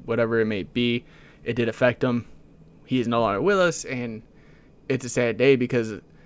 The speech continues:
a lot of the work he did, now me, I'm a big follower when it comes to writers. I'm starting more to follow artists that I really enjoy. I didn't realize the amount of work that this man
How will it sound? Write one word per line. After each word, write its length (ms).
a 60
lot 320
of 60
the 80
work 240
he 240
did, 480
now 160
me, 160
I'm 220
a 20
big 160
follower 420
when 80
it 80
comes 300
to 260
writers. 560
I'm 200
starting 320
more 240
to 60
follow 340
artists 360
that 120
I 20
really 300
enjoy. 420
I 160
didn't 340
realize 460
the 120
amount 280
of 140
work 320
that 120
this 220
man 340